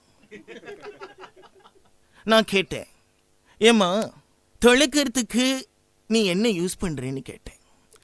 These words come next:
அவ சொன்னா, "விம் பாருன்னா." "நீ எம் bar use பண்ணிருக்கலாமே." "உங்க பாரை யூஸ் பண்ணி என்ன ஆச்சு சுவாமி?" "அப்புறம் என்ன ஆகும்? இப்ப வரைக்கும் தொலைக்கி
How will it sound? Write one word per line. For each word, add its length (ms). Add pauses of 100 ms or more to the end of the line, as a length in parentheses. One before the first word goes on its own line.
(140)
அவ 200
சொன்னா, 440
"விம் 340
பாருன்னா." 440 (200)
"நீ 200
எம் 220
bar 220
use 240
பண்ணிருக்கலாமே." 920 (1600)
"உங்க 360
பாரை 360
யூஸ் 180
பண்ணி 220
என்ன 200
ஆச்சு 220
சுவாமி?" 460 (300)
"அப்புறம் 440
என்ன 260
ஆகும்? 400 (840)
இப்ப 320
வரைக்கும் 420
தொலைக்கி 380